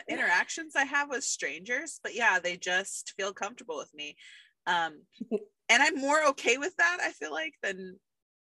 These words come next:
Speaker 1: real people in my life. So
Speaker 2: I a hundred percent agree
Speaker 1: I don't
Speaker 2: that
Speaker 1: have to
Speaker 2: you're,
Speaker 1: maintain anything
Speaker 2: you
Speaker 1: with a stranger. <laughs>
Speaker 2: don't. You're, you're a hundred percent better with strangers <laughs> than,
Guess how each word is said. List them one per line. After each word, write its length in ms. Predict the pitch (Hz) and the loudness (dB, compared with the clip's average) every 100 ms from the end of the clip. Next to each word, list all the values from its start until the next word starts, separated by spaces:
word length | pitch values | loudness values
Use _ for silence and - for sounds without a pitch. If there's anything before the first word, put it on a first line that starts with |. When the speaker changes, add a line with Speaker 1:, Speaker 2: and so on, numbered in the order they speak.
| - | -8
Speaker 1:
real 220 | 165 170 | -4 -4
people 360 | - 131 - 95 | -6 -16 -14 -14
in 100 | 123 | -10
my 100 | 104 | -10
life. 340 | 73 62 - _ | -10 -12 -12 _
So 480 | - 156 143 139 - _ - | -14 -6 -6 -6 -12 _ 8
Speaker 2:
I 200 | 233 277 | 10 12
a 100 | 311 | 10
hundred 340 | 285 247 247 | 8 6 4
percent 480 | 294 294 247 214 196 | 4 0 2 4 4
agree 280 | 196 190 185 | 4 6 6
Speaker 1:
I 60 | |
don't 100 | 185 | 8
Speaker 2:
that 60 | - | 6
Speaker 1:
have 80 | 190 | 6
to 60 | 175 | 8
Speaker 2:
you're, 100 | 180 | 8
Speaker 1:
maintain 580 | 294 285 - 285 381 | 6 4 -2 -2 -2
anything 380 | 294 240 220 240 | -2 -2 0 2
Speaker 2:
you 100 | 233 | 4
Speaker 1:
with 100 | 233 | 8
a 60 | 247 240 | 12 12
stranger. 540 | 269 277 233 202 190 196 | 12 12 12 8 8 6
<laughs> 0 | |
Speaker 2:
don't. 140 | 196 - | 4 2
You're, 160 | 214 220 | 6 6
you're 480 | 240 247 240 247 247 | 8 6 6 4 4
a 40 | 247 | 4
hundred 380 | 233 233 254 | 0 2 0
percent 420 | 254 294 262 233 220 | -2 -4 -2 0 6
better 300 | 190 190 208 | 8 8 8
with 180 | 247 | 8
strangers 560 | - - 262 220 240 339 | 4 -2 6 6 8 8
<laughs> 580 | 403 359 381 285 - - | 8 10 10 8 2 6
than, 180 | 277 | 6